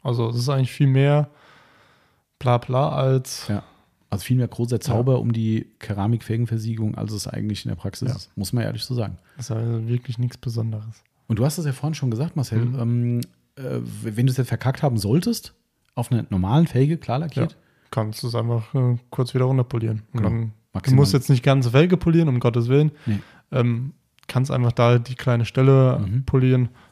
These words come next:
Speaker 1: ähm, und da einfach wieder draufhauen und wieder abtragen und
Speaker 2: Also
Speaker 1: fertig.
Speaker 2: Medium-Politur reicht wahrscheinlich.
Speaker 1: Genau,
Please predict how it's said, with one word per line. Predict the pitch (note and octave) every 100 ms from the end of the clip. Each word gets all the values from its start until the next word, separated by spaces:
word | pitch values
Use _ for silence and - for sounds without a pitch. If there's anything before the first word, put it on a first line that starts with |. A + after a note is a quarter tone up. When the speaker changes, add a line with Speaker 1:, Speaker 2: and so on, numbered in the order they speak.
| _
Speaker 1:
ähm, | A#2+ A#2+
und | - -
da |
einfach | A2+ A2
wieder | A2+ A#2
draufhauen | - A2+ A2+ B2+ B2+
und | B2 A#2
wieder | A#2+ B2
abtragen | - - A#2+ B2+
und |
Speaker 2:
Also | F#2 F#2+
Speaker 1:
fertig. | G2 A2
Speaker 2:
Medium-Politur | G#2 G#2 A2 G2+ - G#2+ G2 - G2
reicht | F#2+ -
wahrscheinlich. | G2 G2 G2
Speaker 1:
Genau, | A#2+ G#2